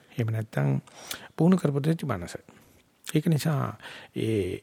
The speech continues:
ඉන්දියා සංවරයේදී සර්වජන් වහන්සේ පෙන්ලා දීලා තියෙන මේ විප්ලවීය ස්වභාවය, එහෙම නැත්නම් මේ රැඩිකල් වාදී ස්වභාවය හිතා ගන්න අමාරුයි.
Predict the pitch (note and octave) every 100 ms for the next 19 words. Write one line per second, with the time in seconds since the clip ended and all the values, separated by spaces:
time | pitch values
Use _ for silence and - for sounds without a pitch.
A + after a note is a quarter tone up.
0 | - B2+ D#3 E3+ B2+ A#2 C#3+ E3+ F2+ F#2+
1 | G2 A2+ G3 A3+ - - - _ _ -
2 | C3 B2 A#2 A#2+ A2 A2 D#3 E3 - D2+
3 | A#2+ F#3+ - - - - D#3 E3+ D#3 D3+
4 | D3 D3+ C#3+ C#3+ C#3 C3 A#2 - - -
5 | - D3 - D#3 C3+ C#3 B2+ A2+ B2+ G#2+
6 | - - - - A2+ A#2 A2 B2 A#2 A2+
7 | G#2 - - - - B2 D3+ E3 E3 D#3+
8 | C#3 C3+ C3+ C3+ D#3 F3+ C3+ E2 G#2+ -
9 | - _ _ _ _ _ _ _ _ -
10 | - - - A#2+ - C#3+ D#3+ F3 G3 D#3
11 | C3 A#2 G#2 G2+ A#2